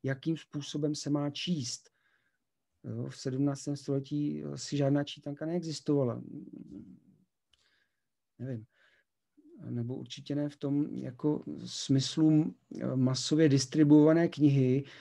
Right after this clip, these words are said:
eh, ze které vlastně čtou všichni, eh,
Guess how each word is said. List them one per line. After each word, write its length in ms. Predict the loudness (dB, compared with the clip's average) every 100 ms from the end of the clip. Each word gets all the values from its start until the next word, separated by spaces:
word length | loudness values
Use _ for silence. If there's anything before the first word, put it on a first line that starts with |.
| -20 _
eh, 360 | 0 2 2 2
ze 140 | 0
které 460 | -2 0 2 4 4
vlastně 380 | 0 -4 -8 -8
čtou 260 | -8 -10
všichni, 1000 | -10 -8 -6 -6 -4 0 2 2 0 -4 _ _ _ _ _ _
eh, 60 | -18